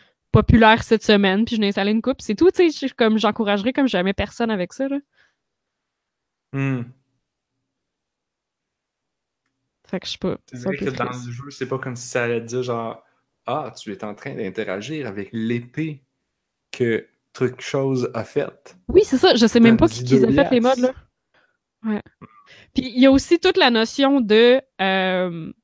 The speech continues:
Speaker 1: quand est-ce qu'ils vont faire un autre, là ? Sans qu'on
Speaker 2: Un
Speaker 1: serait
Speaker 2: autre.
Speaker 1: dû pour un Elder Scrolls six, là ?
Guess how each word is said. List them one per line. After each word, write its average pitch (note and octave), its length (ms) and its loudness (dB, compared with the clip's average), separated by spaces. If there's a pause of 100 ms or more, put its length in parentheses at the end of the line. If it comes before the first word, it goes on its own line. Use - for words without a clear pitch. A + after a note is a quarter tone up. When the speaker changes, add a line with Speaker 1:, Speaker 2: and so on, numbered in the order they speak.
(300)
Speaker 1:
quand F3+ 220 -4
est-ce A4+ 200 2
qu'ils B3+ 140 -4
vont C#4+ 100 4
faire F4+ 240 4
un F4 200 4
autre, G4 260 4
là ? A#4 160 0 (1300)
Sans G#3+ 240 -2
qu'on G3 80 0
Speaker 2:
Un G3+ 40 2
Speaker 1:
serait G#3 160 -2
Speaker 2:
autre. G3 80 -4
Speaker 1:
dû E4+ 120 6
pour E4 240 -4
un D#4 120 2
Elder D4 280 2
Scrolls D#4 260 2
six, - 320 -2
là ? G#4 60 -16